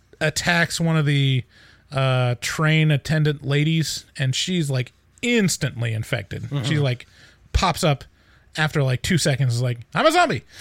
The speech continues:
Speaker 1: and, uh,
Speaker 2: <laughs>
Speaker 1: starts attacking everyone. So, like, the, the wave of zombies, it goes from one zombie to thirty within, like,
Speaker 2: Seconds.
Speaker 1: seconds.
Speaker 2: It's very quick.
Speaker 1: Yeah.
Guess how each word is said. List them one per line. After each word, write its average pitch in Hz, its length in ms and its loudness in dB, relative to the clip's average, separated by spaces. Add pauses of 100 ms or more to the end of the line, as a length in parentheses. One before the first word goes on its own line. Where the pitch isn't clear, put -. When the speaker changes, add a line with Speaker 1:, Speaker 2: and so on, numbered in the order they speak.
(260)
Speaker 1:
and, 139 340 0
uh, 127 360 -2
Speaker 2:
<laughs> - 20 -12
Speaker 1:
starts 180 280 -2
attacking 156 360 0
everyone. 143 360 2 (320)
So, - 180 0
like, 196 260 4
the, 165 540 -4 (220)
the 156 160 2
wave 185 440 2
of 170 120 2
zombies, 165 420 2
it 165 80 -2
goes 196 300 2
from 156 420 2 (580)
one 196 400 2
zombie 185 500 4
to 127 800 2
thirty 190 560 4
within, 160 340 2
like, 135 420 0 (180)
Speaker 2:
Seconds. - 500 -6
Speaker 1:
seconds. 165 520 -2
Speaker 2:
It's 127 60 -2
very 220 320 0
quick. - 260 -10 (380)
Speaker 1:
Yeah. 110 200 -2